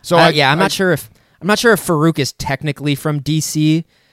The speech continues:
Speaker 2: but he's from one of the Virginia suburbs. That's a suburb of D C, if that makes sense.
Speaker 1: Gotcha. Well, I don't know if they're actually roommates. Uh, says, uh, I'm looking at some old quotes. Says they,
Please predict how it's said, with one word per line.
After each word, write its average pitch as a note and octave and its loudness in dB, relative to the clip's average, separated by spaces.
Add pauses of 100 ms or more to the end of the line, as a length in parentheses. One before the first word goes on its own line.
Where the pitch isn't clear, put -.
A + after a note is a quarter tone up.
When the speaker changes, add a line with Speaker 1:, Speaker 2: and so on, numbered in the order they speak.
(240)
Speaker 2:
but D3+ -2
he's D#3 -2
from D3+ 0
one C#3 -2
of B2 -6
the B2 -6
Virginia B2+ -6
suburbs. A2+ -6
That's A#2 -6
a A2+ -8
suburb A2 -4
of G2 -10
D G#2 -10
C, F#2+ -12
if F2+ -16
that A#2 -8
makes G#2+ -8
sense. - -16 (1300)
Speaker 1:
Gotcha. A#2 -4
Well, D3+ 4
I F3 -2
don't F#3+ 0
know F#3 4
if F3 0
they're D#3+ 2
actually C#3+ -2
roommates. A#2+ -4
Uh, A2+ -4 (920)
says, C#3+ -2
uh, C3+ 0
I'm C3 -2
looking E3 -2
at D3 -4
some D#3 -6
old C#3+ -4
quotes. C3+ 0
Says D3 -4
they, C#3 0